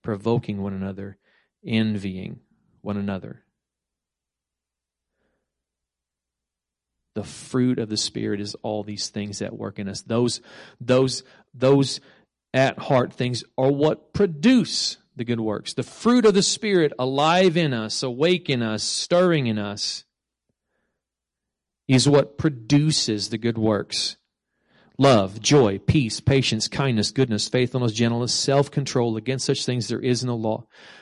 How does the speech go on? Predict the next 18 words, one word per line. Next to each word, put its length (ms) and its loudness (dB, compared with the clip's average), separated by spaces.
Those 720 2
are 220 0
the 160 -4
things, 480 -6
the 120 -8
fruits 440 -6
of 80 -4
the 80 -2
Spirit 560 -2
that 340 -4
produce 1000 0
the 80 -6
good 200 -4
works, 560 -8
the 100 2
real 520 2
good 200 -2
works. 600 -8